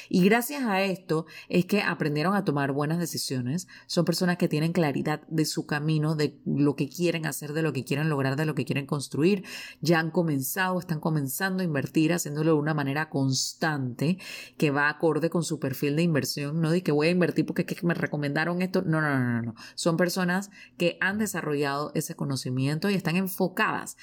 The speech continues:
en generar ya, ¿cómo hago para yo comenzar a generar ingresos pasivos y que también los puedan apoyar a sus objetivos, ¿verdad?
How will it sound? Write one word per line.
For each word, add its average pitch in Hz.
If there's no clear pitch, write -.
en 170
generar 151
ya, 170
¿cómo 269
hago 226
para 175
yo 165
comenzar 160
a 165
generar 143
ingresos 156
pasivos 147
y 165
que 151
también 147
los 151
puedan 156
apoyar 139
a 151
sus -
objetivos, 143
¿verdad? 151